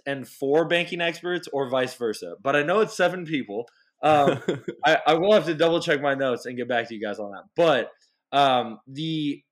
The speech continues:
Speaker 1: group of, like, the seven member group would basically draft up a business plan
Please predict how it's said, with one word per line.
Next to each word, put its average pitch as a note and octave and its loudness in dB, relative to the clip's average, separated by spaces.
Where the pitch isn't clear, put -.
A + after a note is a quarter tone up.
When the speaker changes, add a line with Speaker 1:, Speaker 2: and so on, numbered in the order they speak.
Speaker 1:
group F3 -2
of, E3+ -2
like, D3 0
the C3+ -4
seven D#3+ 0
member C#3+ -2
group B2 -6
would A#2+ -10
basically B2 -6
draft C3+ 2
up B2 0
a A2+ -4
business D#3 -2
plan A2 -8